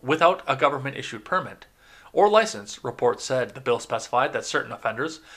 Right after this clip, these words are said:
could still be prohibited from carrying handguns. Supporters of the bill argue that the permit process punishes law-abiding citizens,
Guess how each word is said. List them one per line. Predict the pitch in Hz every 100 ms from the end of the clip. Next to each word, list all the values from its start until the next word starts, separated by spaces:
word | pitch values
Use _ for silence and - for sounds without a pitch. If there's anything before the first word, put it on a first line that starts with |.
| - -
could | 180
still | - 226 240
be | 220
prohibited | 180 151 214 117 -
from | 110
carrying | - 127 107 104
handguns. | 135 139 127 98 98 - - _ _ _ _ _ _ _ _ _ _ _ _ _ _ _ _ _ - - - -
Supporters | - 135 165 -
of | - 131
the | 98
bill | 117 127 120
argue | 120 123
that | 120 113
the | 120
permit | 120 123 131
process | 131 113 - 151
punishes | - 127 120 123 107
law-abiding | 110 104 107 104
citizens, | - 101 - 170 196